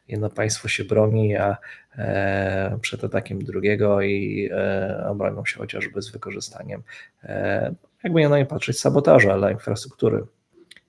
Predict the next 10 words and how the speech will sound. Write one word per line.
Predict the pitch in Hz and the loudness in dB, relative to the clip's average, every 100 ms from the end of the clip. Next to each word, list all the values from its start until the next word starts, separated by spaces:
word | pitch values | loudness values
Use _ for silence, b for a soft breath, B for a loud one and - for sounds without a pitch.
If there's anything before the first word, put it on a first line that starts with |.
| _ - | _ -10
em, | 101 95 92 101 101 - - | -6 -4 -4 -6 -8 -12 -12
energetycznej | 98 - - - - 113 | -12 -10 -8 -8 -6 0
wroga, | 117 98 87 | 2 2 0
więc | - - - - B B B | -6 -10 -12 -12 B B B
jak | 120 - | -6 -2
najbardziej | 107 113 98 - | -2 -2 -2 -4
tutaj, | - - 98 98 - B B B - | -8 -10 -4 -4 -6 B B B -10
e, | 101 104 104 | -6 -4 -6
to | - 110 | -4 -2
było, | 101 98 95 110 | -2 0 0 -2